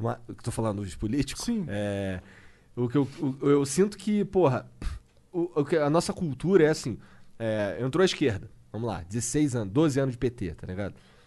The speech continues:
Speaker 1: Aí os cara faz um monte de coisa. Aí entra um próximo cara, ele, ó, não, não, não, desfaz tudo aí, vamos fazer tudo de novo. Aí daqui quando entra os outros, aí o cara de direita.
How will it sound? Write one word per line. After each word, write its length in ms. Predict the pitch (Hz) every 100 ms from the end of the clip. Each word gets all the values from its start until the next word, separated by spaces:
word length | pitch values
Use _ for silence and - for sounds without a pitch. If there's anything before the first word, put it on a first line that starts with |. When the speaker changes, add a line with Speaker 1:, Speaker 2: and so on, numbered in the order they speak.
| _ 98
Speaker 1:
Aí 200 | 104 123
os 140 | -
cara 800 | - 135 135 139 131 123 113 92 -
faz 200 | 120 120
um 20 |
monte 160 | 127 123
de 60 |
coisa. 340 | 120 113 85 - _ _ _ _
Aí 400 | 95 110 139 170 - - - -
entra 320 | 147 190 165
um 80 | 147
próximo 380 | 139 135 - 120
cara, 320 | - 151 135
ele, 100 | 131
ó, 140 | 120 135
não, 120 | 156
não, 180 | 160 156
não, 80 |
desfaz 380 | 139 - 165 165
tudo 200 | - 156
aí, 300 | 143 147 160
vamos 160 | 151 147
fazer 220 | 147 147
tudo 100 | 156
de 100 | 151
novo. 300 | 120 95 98 - - -
Aí 220 | 107 123 151
daqui 280 | 151 151
quando 260 | 151 156 151
entra 180 | 151 151
os 80 | 143
outros, 220 | 160 123
aí 180 | 131 135
o 200 | 131 120
cara 280 | - 135
de 60 | 143
direita. 320 | 151 104 -